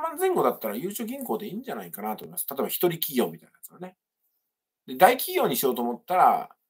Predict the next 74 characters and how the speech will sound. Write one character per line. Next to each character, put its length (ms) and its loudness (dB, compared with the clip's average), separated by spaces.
う 80 -6
ん、 40 -4
そ 120 0
れ 80 0
な 120 2
り 60 -4
に 320 -2
実 340 -2
績 120 0
を 60 -2
積 120 -2
ん 60 -2
で 80 2
い 40 4
か 100 2
な 60 4
い 40 0
と 60 -10
い 40 -14
け 60 -12
な 100 -10
い 60 -14
ん 80 -16
で、 360 -2
銀 260 2
行 220 2
口 180 4
座 100 0
開 160 -2
設 120 -6
は 80 -6
ち 80 -8
ょ 40 -6
っ 20 -16
と 100 -6
遅 120 -10
れ 60 -10
る 60 -8
か 80 -4
も 60 -8
し 100 -14
れ 60 -20
な 60 -20
い 20 -20
で 60 -20
す 60 -20
ね。 160 -14
う 40 -14
ん。 260 -12
だ 60 -20
か 60 -4
ら 60 -2
そ 120 2
こ 100 6
ら 60 6
辺 140 2
ち 60 0
ょ 20 -2
っ 20 4
と 60 4
矛 140 4
盾 100 -2
は 160 4
ら 100 8
ん 60 0
で 60 -4
る 60 -8
ん 40 -16
で 60 -8
す 60 -8
よ。 80 -20
だ 100 0
っ 60 -6
て、 300 0